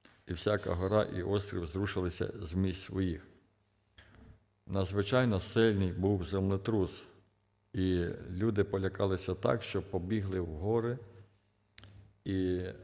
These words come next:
написано скелі, і, м, почали казати: "Упадіть на нас і закрийте нас від лиця того, хто сидить на престолі". Це лише шоста печатка. І Іоанн,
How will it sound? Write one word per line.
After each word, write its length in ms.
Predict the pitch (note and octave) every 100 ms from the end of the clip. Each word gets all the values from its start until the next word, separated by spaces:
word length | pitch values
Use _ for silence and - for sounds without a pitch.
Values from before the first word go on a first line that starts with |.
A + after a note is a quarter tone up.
| -
написано 800 | F#2+ F#2 A2+ A2+ G#2 G2 F#2 F#2 - -
скелі, 720 | - - A#2 A2 C3 C3+ - -
і, 80 | G2+ - - - -
м, 300 | F#2 F#2+ G2+
почали 380 | G#2+ G2+ G2
казати: 440 | F#2 F#2+ G#2 G2 G2+
"Упадіть 560 | F2+ - F2 A2+ G2+
на 80 | F#2+
нас 300 | F#2+ G2 G2 G2
і 20 |
закрийте 480 | E2+ F#2+ G#2 G#2+ F#2
нас 240 | F#2 -
від 120 | F2+
лиця 300 | F2+ F2 G#2+
того, 240 | G#2+ G#2 G2
хто 200 | - G2
сидить 400 | - F#2 F#2+ F2
на 80 | F2
престолі". 500 | F#2+ F2 - F2+ G2 - - _ _ _ _ _ _ - - - - _
Це 360 | G#2 G2 F#2+ - -
лише 480 | F#2 - A#2 - - -
шоста 420 | - G#2+ G#2 - -
печатка. 580 | - F#2+ G2+ - - - - _ _ _ _ _ _ _ _ -
І 260 | G2 F#2+ F#2
Іоанн, 800 | - F#2+ G2 - A2+ C3+ D#3